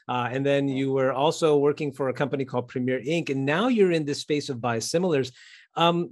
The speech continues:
you know, aside from the curiosity, like, what led you to, uh, be attracted to the biosimilar area or the biosimilar sector? Like,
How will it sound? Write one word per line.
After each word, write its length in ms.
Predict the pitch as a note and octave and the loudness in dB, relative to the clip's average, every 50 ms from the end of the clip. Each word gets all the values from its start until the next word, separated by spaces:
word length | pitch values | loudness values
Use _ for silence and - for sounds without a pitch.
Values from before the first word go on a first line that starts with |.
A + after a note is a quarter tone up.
| - | -2
you 80 | F#3 G3+ | 2 2
know, 160 | A#3 A3+ - - | 2 2 2 0
aside 500 | F#3 - - - A3+ A3 B3+ D4+ D#4 D#4 | -2 -2 -2 -2 -2 0 0 0 -2 0
from 160 | - D4 A#3+ | 0 0 0
the 60 | F#3+ | 0
curiosity, 760 | F3+ - - G3 F#3+ E3+ D#3+ D#3 E3+ A3 B3 - - F#3+ D#3+ D3+ | -2 -2 -2 -2 0 0 2 2 2 0 0 -2 -2 -2 -2 -2
like, 220 | C3+ C#3 C#3 C3 A#2 | 0 0 -2 -2 -2
what 240 | C3+ G#3+ C#4+ - D#4 | -2 -4 -2 -2 -4
led 340 | E3+ D3+ C#3+ D#3 G3+ G#3+ | -2 -2 2 2 2 2
you 280 | G3 F3+ F#3+ F#3+ F#3+ F3+ F3+ - - | 2 0 0 0 0 0 -2 -6 -4
to, 300 | - F3 E3 D#3+ D3+ - - C3+ D3 | -2 -2 0 -2 -2 -4 -4 -4 -4
uh, 80 | C#3 | -4
be 220 | A#2+ A#2 C3 D3 C#3 | -4 -4 -4 -2 -2
attracted 500 | B2 A#2+ - - D3+ E3+ F3 - E3+ D3+ | -4 -4 -6 -4 -4 -4 -4 -4 -4 -2
to 80 | - D#3 | -2 -2
the 120 | C3+ B2+ | -2 -2
biosimilar 920 | G#2+ B2 B2+ C#3+ C#3+ B2+ B2 - - F3 E3+ E3+ D#3+ C#3 B2+ A2+ G#2 G#2 - | 0 2 4 4 4 2 2 -2 -4 -4 -2 0 0 2 0 0 -2 -4 -4
area 360 | B2 B2+ A#2 A2+ A2 G#2 G#2 | -4 -2 -2 -2 -2 -2 -4
or 60 | G2+ G#2+ | -4 -6
the 120 | G2+ A2 | -6 -4
biosimilar 540 | G#2 B2 B2 B2 A#2+ - D3+ C#3 C#3 B2+ A#2+ | -4 -2 -2 -2 -2 -2 -2 -2 0 -2 -2
sector? 280 | B2 B2 A#2 - A#2+ | -4 -6 -6 -6 -4
Like, 240 | A2+ A2+ A2+ A2 - | -4 -4 -4 -6 -8